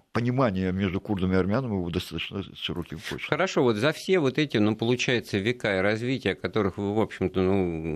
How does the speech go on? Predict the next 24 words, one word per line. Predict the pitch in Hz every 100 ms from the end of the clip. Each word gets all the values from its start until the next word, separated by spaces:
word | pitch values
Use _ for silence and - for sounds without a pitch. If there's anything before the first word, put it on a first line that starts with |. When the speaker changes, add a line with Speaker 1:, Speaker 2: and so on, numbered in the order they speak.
| 87
Speaker 2:
ну, | 90
так | 80 78
достаточно | 85 - 87 80 - 85 - - -
спокойно | - - 104 - 92 82 87
оцениваете | - 95 85 78 82 78 85
вот, | 80 -
э, | 80 76 76 73 - - -
усилия | 87 - 90 78
эти | 73 -
имперские, | 85 85 87 - - 82 82 78 82 76
э, |
турецких | 80 85 78 - - -
султанов, | - 98 - 190 160 - - - -
вот | 87 90 101
таких | 123 123 123
вот | - 101
эксцессов | 110 - - 113 - - 78 -
в | 80 73 80 85 85
национально-религиозном | 82 90 90 101 98 90 82 82 85 82 87 90 82 87 82 78 78 73 76 -
плане | 95 90 82
в | 76
этих | 73 -
отношениях, | - 92 95 - 82 76 73
подобных, | - 80 87 80 76 -